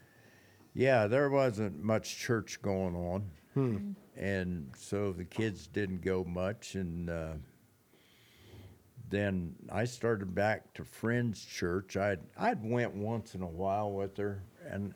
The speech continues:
Speaker 1: and I liked that church, and I liked the people, and, and it wasn't a sudden thing, but I gradually, as I went to church, I just made that commitment, you know?
Speaker 2: Right.
Speaker 1: And, uh,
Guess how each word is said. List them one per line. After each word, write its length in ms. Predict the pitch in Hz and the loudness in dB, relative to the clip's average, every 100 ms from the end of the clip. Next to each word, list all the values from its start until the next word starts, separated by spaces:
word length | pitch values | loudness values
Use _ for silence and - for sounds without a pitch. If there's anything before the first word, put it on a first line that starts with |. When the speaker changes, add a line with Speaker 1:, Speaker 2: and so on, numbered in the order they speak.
| - | -6
Speaker 1:
and 140 | 113 | -2
I 80 | 120 | 2
liked 380 | 120 127 139 98 | 4 4 4 2
that 260 | 101 92 - | 0 0 -4
church, 500 | - 113 110 107 - | -2 0 0 -2 -4
and 120 | 95 | -2
I 80 | 90 | 0
liked 380 | 98 104 95 | 2 0 -2
the 60 | 95 | -12
people, 680 | - 107 101 - 104 101 82 | -6 -4 -4 -6 -6 -4 -4
and, 100 | 73 - - - - - - - - - _ _ - - - - | -6 -12 -20 -20 -20 -20 -20 -20 -20 -20 _ _ -20 -20 -14 -6
and 140 | 104 | -2
it 140 | 120 | 0
wasn't 460 | 139 160 160 127 123 | 2 4 4 4 4
a 100 | 110 | 4
sudden 1040 | 92 - - 160 156 123 113 101 87 80 65 - - - - - - - - - - _ - - | 0 -6 6 8 8 8 4 4 0 -4 -12 -16 -20 -20 -20 -20 -20 -20 -20 -20 -20 _ -10 2
thing, 680 | 156 151 123 113 117 104 | 6 6 6 4 2 2
but 140 | 95 104 | 2 4
I 200 | 101 104 | 4 2
gradually, 800 | 87 92 117 123 131 107 120 131 | 2 4 8 8 6 2 4 6
as 160 | 123 | 6
I 80 | 120 | 6
went 300 | 120 127 123 | 4 4 0
to 80 | 104 | -4
church, 440 | 92 - 156 127 110 | -6 0 2 2 2
I 80 | 98 | 2
just 280 | 98 95 101 | 2 -2 0
made 240 | 101 101 | 0 2
that 260 | 101 95 - | 2 0 0
commitment, 640 | 98 104 135 - 90 - - - - | -2 0 -2 -4 -6 -8 -14 -20 -12
you 120 | 87 | -6
know? 380 | 90 90 98 117 90 | -2 0 0 -2 -2
Speaker 2:
Right. 320 | 135 107 98 - _ _ _ _ _ _ _ - | 0 0 -2 -6 _ _ _ _ _ _ _ -6
Speaker 1:
And, 440 | 101 95 92 82 | -2 0 -2 0
uh, 200 | 90 87 | 0 0